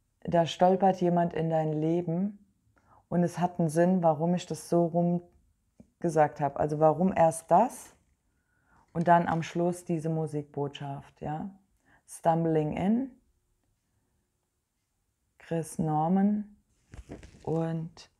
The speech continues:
Susi Quattro. Ich habe das Gefühl, dein Gegenüber wird hier gefangen sein in sich selbst. Diese alte Energie bleibt zurück, wer auch immer da auf dich zukommt.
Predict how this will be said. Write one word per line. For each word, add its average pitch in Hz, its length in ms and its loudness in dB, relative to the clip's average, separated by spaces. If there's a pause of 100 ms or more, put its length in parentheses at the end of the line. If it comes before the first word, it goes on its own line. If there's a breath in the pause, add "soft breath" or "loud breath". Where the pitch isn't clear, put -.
(120)
Susi 165 460 0
Quattro. 139 680 -6 (2000 soft breath)
Ich - 100 -14
habe 185 100 0
das - 180 -2
Gefühl, 190 440 4
dein 175 360 2
Gegenüber 170 800 2
wird 165 300 -4
hier 165 280 2
gefangen 165 560 -4
sein 156 500 0
in 165 220 -2
sich 143 220 -8
selbst. 170 680 -2 (1600 loud breath)
Diese 160 300 2
alte 160 280 2
Energie 160 440 -2
bleibt 151 380 0
zurück, 165 520 -4 (100)
wer 156 140 -2
auch 147 120 -4
immer 180 320 -2
da 170 180 2
auf 170 140 -8
dich - 220 -14
zukommt. 156 720 -10